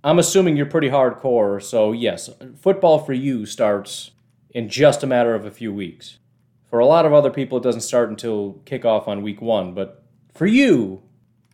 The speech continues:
I'm not talking to you who's being forced to listen to this by your husband who will not stop and you hate the sound of my voice. I'm not talking to you necessarily, but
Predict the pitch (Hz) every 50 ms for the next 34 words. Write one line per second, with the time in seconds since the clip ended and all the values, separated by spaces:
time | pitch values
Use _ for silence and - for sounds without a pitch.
0 | _ - 123 135 151 151 - 156 156 147 147 143 131 143 143 135 131 127 123 -
1 | 135 139 139 135 127 120 113 120 127 120 110 113 127 120 113 110 - 131 131 120
2 | 120 - 120 113 117 110 - 123 113 107 110 107 101 - - 117 107 104 104 104
3 | 101 95 - 123 - - 101 107 107 104 101 98 - _ _ _ _ _ _ _
4 | - 123 117 107 113 131 139 143 135 123 120 110 104 - - - 117 104 101 104
5 | 101 - - - 110 110 107 107 104 98 - - 143 143 143 - 120 - - 123
6 | 113 110 107 104 104 101 113 110 104 - 151 190 202 190 190 185 170 160 151 143
7 | 139 139 135 135 127 120 123 - 113 - 139 131 123 113 104 104 104 101 - _
8 | _ _ _ _ _ _ _ - 120 117 - - - - -